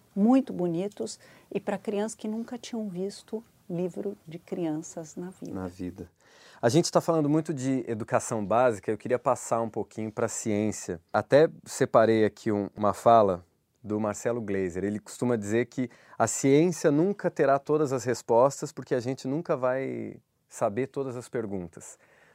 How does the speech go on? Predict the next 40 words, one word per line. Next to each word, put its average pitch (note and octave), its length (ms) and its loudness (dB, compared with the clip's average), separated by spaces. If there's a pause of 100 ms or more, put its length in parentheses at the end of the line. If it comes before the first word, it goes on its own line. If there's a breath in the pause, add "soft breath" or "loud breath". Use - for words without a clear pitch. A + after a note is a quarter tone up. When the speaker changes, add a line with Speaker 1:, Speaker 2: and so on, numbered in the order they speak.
(240)
Speaker 2:
Então C#3 240 4
dá E3 120 6
pra D#3+ 120 0
concluir C#3 440 2
que - 120 0
a D#3+ 60 10
dúvida, E3 580 4
duvidar C#3+ 680 4
é D#3+ 40 4
o D3+ 60 2
motor D#3 380 0
da D3 80 0
ciência, B2 500 -4
né? B2 260 -6
Speaker 1:
Sim. - 140 -20
Speaker 2:
Todo D3 240 2
cientista C3+ 640 -2
que - 100 -10
cria C#3+ 300 4
alguma E3 220 2
coisa D#3+ 260 0
tava D#3+ 240 2
duvidando D3 640 -2
de C3+ 120 -4
algo B2+ 320 4
antes. - 460 -4 (460 soft breath)
Só G#3+ 180 8
que G#3 140 2
hoje G#3 180 8
a G#3+ 40 2
gente G#3 220 0
tá G#3 120 4
vivendo C#3+ 480 2
um C3 40 0
momento B2+ 500 0
muito D3+ 340 -2
peculiar A#2 640 2
no G#2 180 -4
mundo B2 400 0
todo, A2+ 500 -2